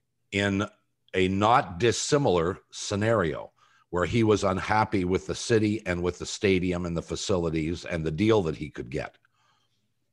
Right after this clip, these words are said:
And he just moved. Um,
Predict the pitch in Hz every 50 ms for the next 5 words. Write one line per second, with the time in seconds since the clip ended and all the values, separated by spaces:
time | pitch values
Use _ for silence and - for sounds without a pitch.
0 | _ _ _ - 87 95 92 92 92 90 90 90 92 90 82 - - _ _ _
1 | _ _ _ _ _ _ _ _ _ _ _ _ - - - - 113 131 113 98
2 | 98 85 - 78 80 98 135 143 90 60 - - - - _ _ _ _ _ _
3 | _ _ _ _ _ _ _ _ _ _ _ _ _ _ _ - 87 87 87 85
4 | 82 85 92